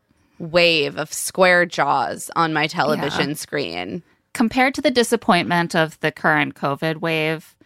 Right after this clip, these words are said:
Speaker 2: the disappointment of Clayton almost starts to look like something I can be enthusiastic
Speaker 1: Exactly.
Speaker 2: about.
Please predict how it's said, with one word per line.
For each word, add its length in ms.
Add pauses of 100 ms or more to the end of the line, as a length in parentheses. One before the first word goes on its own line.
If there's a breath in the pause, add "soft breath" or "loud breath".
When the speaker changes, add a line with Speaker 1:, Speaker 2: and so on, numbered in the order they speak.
(420 soft breath)
Speaker 2:
the 100
disappointment 540
of 100
Clayton 720 (120)
almost 300
starts 300
to 120
look 220
like 160
something 300
I 100
can 140
be 100
enthusiastic 760
Speaker 1:
Exactly. 680
Speaker 2:
about. 380